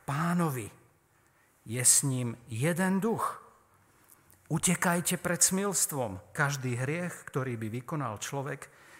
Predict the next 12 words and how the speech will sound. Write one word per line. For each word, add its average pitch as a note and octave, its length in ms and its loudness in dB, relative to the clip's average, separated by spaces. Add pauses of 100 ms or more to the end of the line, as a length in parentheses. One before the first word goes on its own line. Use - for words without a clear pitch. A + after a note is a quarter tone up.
je A#2 160 -4
mimo F3 320 2
tela. C3 320 -2 (720)
Ale G#2+ 160 -4
ten, F3 320 0
kto - 240 -8
smilní, D3+ 880 -2
hreší D#3+ 640 -2
proti A#2+ 400 -6
svojmu C#3+ 560 -4
vlastnému C3+ 640 -2
telu. B2 320 -6